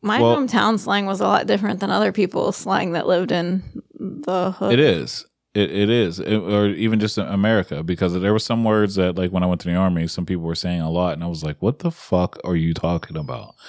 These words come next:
Speaker 2: And one of those words is on the new ones.
Speaker 1: Okay.
Speaker 2: But I, I know you know one of these old ones. You wanna start with
Speaker 1: All right.
Speaker 2: that one? The one that I know you
Speaker 1: Sure.
Speaker 2: know?
Speaker 1: Now, am I giving you what it means?
Speaker 2: Yes.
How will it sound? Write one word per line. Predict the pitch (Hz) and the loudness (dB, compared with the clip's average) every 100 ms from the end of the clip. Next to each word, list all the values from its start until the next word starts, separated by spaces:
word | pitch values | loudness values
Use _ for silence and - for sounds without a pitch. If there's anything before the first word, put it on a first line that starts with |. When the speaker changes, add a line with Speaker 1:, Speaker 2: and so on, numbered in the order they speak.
| - - | -14 -2
Speaker 2:
And | 87 | 0
one | 95 | 2
of | 101 | 4
those | 90 85 | 2 2
words | 85 82 78 | 0 -2 -4
is | 78 | -2
on | 82 80 | -2 -2
the | 76 | -4
new | 78 82 | -2 -2
ones. | 78 73 78 - _ - | -2 -4 -8 -12 _ -10
Speaker 1:
Okay. | 214 208 226 | -8 -8 -2
Speaker 2:
But | 87 80 | 0 0
I, | 87 - _ 98 | -4 -14 _ 0
I | |
know | 98 110 110 | 2 2 2
you | 101 | 2
know | 95 90 | 2 2
one | 90 87 | 2 2
of | 85 | 2
these | 80 78 | 0 0
old | 78 76 | -2 -4
ones. | 67 69 - | -6 -10 -8
You | 85 | -4
wanna | 85 | -2
start | - 101 | 0 2
with | 101 98 | 2 2
Speaker 1:
All | |
right. | 104 | 0
Speaker 2:
that | |
one? | 101 110 120 | 0 0 0
The | |
one | 92 90 | 0 2
that | 92 | 2
I | 92 95 | 2 2
know | |
you | 95 | 2
Speaker 1:
Sure. | 98 | 2
Speaker 2:
know? | - 196 226 | 2 0 -2
Speaker 1:
Now, | 220 233 233 | -4 0 0
am | 233 | 2
I | 233 240 | 0 0
giving | 226 226 226 | 0 0 0
you | 214 208 | -2 -2
what | 202 208 | 0 0
it | - | 0
means? | 196 254 381 - - _ _ | 0 -2 -4 -10 -20 _ _
Speaker 2:
Yes. | 190 85 - - | 2 2 -2 -10